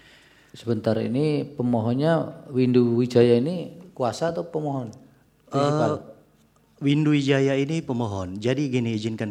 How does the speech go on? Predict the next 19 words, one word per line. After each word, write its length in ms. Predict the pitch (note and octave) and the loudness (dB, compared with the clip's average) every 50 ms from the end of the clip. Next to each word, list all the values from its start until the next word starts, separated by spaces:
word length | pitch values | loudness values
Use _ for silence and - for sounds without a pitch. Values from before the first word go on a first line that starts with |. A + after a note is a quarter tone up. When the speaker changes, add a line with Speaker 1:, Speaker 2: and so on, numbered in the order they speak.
| G2+ | -6
Speaker 2:
kami 240 | G#2+ G2+ G#2 G2 G2 | -6 -6 -6 -6 -6
menjelaskan, 400 | F#2+ F#2+ F#2 F2+ - - F2+ F2+ | -6 -8 -8 -10 -10 -10 -10 -10
Yang 80 | F2+ F2+ | -8 -8
Mulia, 240 | F2+ E2+ F#2+ G2+ | -8 -4 -2 0
Speaker 1:
Ya, 160 | F#2+ F#2 G2+ A2+ C3 D#3 - - G#2 - | 0 0 0 -2 -4 -6 -8 -12 -14 -10
gimana? 400 | - G2 G2 F#2+ F2+ E2+ F2 - | -8 -6 -6 -6 -6 -8 -10 -8
Speaker 2:
bahwa 560 | A2 G#2+ A#2 A#2+ A#2+ A#2 A2+ B2+ C#3+ D3+ D#3+ | -2 0 0 0 0 0 0 2 4 4 4
memang 640 | D3+ C#3+ C#3+ C3+ A#2 G#2 F#2+ F#2+ F#2 F#2 G#2+ B2+ B2 | 4 4 4 2 2 2 -2 -2 -2 -4 -4 -2 -2
permohonan 480 | - B2 B2 B2 B2 C3 B2+ B2 B2 B2 | -2 0 0 0 0 0 0 0 0 0
ini 240 | G#2+ A#2+ C3 D#3 | 0 -2 -2 0
diajukan 480 | E3 C#3 C3+ A#2+ A#2 A2+ A#2 A2+ A#2 A#2 | 0 2 2 2 0 0 -2 -2 -2 -2
oleh 240 | A2 G#2 A2+ A2+ A2+ | -2 -2 -2 -2 -2
Windu 320 | A2 A2 A2 G#2+ G#2 G#2 | -2 -2 -2 -2 -4 -4
Wijaya 320 | G#2+ G2+ A2 A2 A#2 C3 C3+ | -4 -4 -2 -2 -2 -2 -2
sebelum 400 | - B2 G2+ A2 A2+ A#2 A#2+ G#2 | -4 -4 -4 -4 -4 -6 -6 -6
kami 320 | A2 G#2+ G#2+ G#2+ A2 A#2+ | -6 -6 -6 -6 -6 -6
menjadi 400 | A#2 A2 G#2 G2 G2+ G2 A#2 A#2 | -6 -6 -6 -6 -4 -4 -4 -4
kuasa 240 | A#2 A2 G#2 - G#2+ | -4 -6 -6 -6 -6
hukum 400 | G2 G#2+ G2+ - - F2+ E2+ | -8 -10 -8 -8 -8 -10 -10